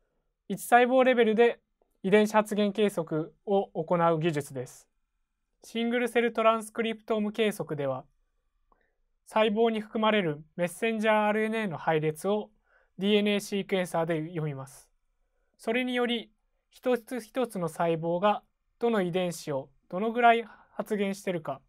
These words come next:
ということを計測することができます。このシングルセルトランスクリプトーム計測技術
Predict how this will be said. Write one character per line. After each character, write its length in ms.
と 100
い 100
う 40
こ 120
と 120
を 60
計 180
測 200
す 100
る 80
こ 140
と 80
が 100
で 100
き 100
ま 120
す。 180
こ 120
の 200
シ 200
ン 80
グ 80
ル 80
セ 120
ル 100
ト 120
ラ 140
ン 60
ス 120
ク 100
リ 100
プ 80
ト 160
ー 40
ム 100
計 160
測 300
技 100
術 380